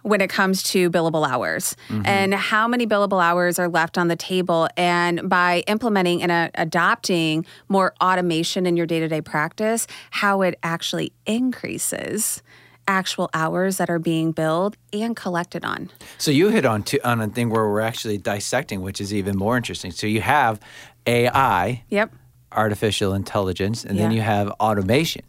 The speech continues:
Speaker 1: Right.
Speaker 2: And both are so important. And for what you're saying is to automate is not the A I, but it's just making sure you're doing things more effectively and efficiently.
Speaker 1: Right.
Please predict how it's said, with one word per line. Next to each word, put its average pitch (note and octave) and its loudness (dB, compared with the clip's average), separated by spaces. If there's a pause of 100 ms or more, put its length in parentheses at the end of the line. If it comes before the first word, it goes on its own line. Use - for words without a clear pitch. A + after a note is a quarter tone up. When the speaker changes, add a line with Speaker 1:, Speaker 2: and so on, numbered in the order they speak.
(140)
Speaker 1:
Right. F3+ -2
Speaker 2:
And A#2 0
both E3 4
are G2+ 2 (420)
so C3+ 2
important. B2 0 (280)
And B2 2
for B2+ 2
what A#2+ 4
you're B2 4
saying G#2+ 0
is G#2+ -2
to A2 0
automate A2+ 2
is G2+ -2 (380)
not D3 2
the B2 2
A A2 2
I, D3 2
but A2 0
it's A2 -2
just A2 -4
making B2 0
sure B2 -2
you're A2 0
doing A2 0
things G2+ -2
more G#2 2
effectively G2+ -2
and F2+ -4
efficiently. F2+ -4
Speaker 1:
Right. E3+ -4